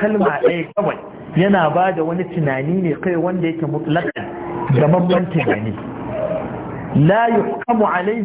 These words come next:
بنفي ولا إثبات. Wanda ba za a iya hukunci a kansa da tabbatarwa ko korewa ba. Allahu to me yi? Malaman nahwu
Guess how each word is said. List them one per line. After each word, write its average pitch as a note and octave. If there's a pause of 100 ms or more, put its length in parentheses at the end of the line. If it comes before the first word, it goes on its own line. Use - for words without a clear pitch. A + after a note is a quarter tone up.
(140)
بنفي G#3
ولا A3
إثبات. C#3+ (680)
Wanda G3
ba D#3
za F#3+
a A3
iya G#3
hukunci F#3+
a -
kansa F#3
da C3+
tabbatarwa D#3
ko D3
korewa D#3
ba. A2 (280)
Allahu A3+
to G3+
me F#3+
yi? G3 (1120)
Malaman E3
nahwu A3